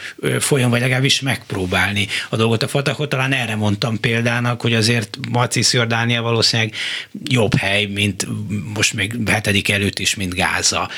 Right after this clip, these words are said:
Tehát, hogy valami azért csak változik talán néha a világban. Nyilván az ideálistól, hát igen, messze van minden.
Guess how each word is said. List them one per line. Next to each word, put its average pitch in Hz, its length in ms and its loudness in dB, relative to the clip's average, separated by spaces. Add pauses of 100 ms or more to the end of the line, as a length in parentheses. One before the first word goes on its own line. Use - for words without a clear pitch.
(180)
Tehát, 110 180 -2
hogy 110 160 -2
valami 131 400 4
azért 123 240 0
csak - 240 0
változik 101 600 -2 (120)
talán 95 560 0
néha 92 420 -2
a 95 40 -4
világban. 92 640 -6 (500)
Nyilván 101 300 0
az 101 140 0
ideálistól, 98 640 0
hát 92 180 -2
igen, 90 220 -2
messze 92 340 -2
van 90 180 -6
minden. 92 400 -8